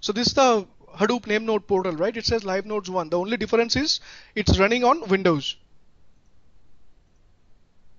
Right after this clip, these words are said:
It's running on Windows. You already see I have some data. If I browse the file system, I'll see I'll have some, I have some data.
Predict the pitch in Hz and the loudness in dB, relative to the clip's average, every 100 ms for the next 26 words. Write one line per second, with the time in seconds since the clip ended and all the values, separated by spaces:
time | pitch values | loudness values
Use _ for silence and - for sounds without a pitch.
0 | - - - - _ _ _ _ _ - | -20 -20 -20 -20 _ _ _ _ _ -20
1 | - - 202 208 220 247 269 220 220 185 | -14 -4 0 2 2 2 2 0 0 0
2 | 160 190 208 175 220 247 - 262 233 208 | 0 -2 0 -2 -2 0 2 2 4 4
3 | 220 - 247 214 196 196 143 _ _ - | 2 2 0 2 2 0 -4 _ _ -16
4 | 190 202 170 190 226 226 226 214 254 233 | -4 -4 2 4 4 2 0 0 0 -4
5 | - 190 269 _ _ - - - 202 214 | -6 -8 -10 _ _ -20 -20 -8 -4 -2
6 | 285 254 247 233 - 254 214 196 196 226 | 2 2 2 2 0 -2 -2 -4 -2 -2
7 | 262 196 196 175 | -2 -2 -2 -4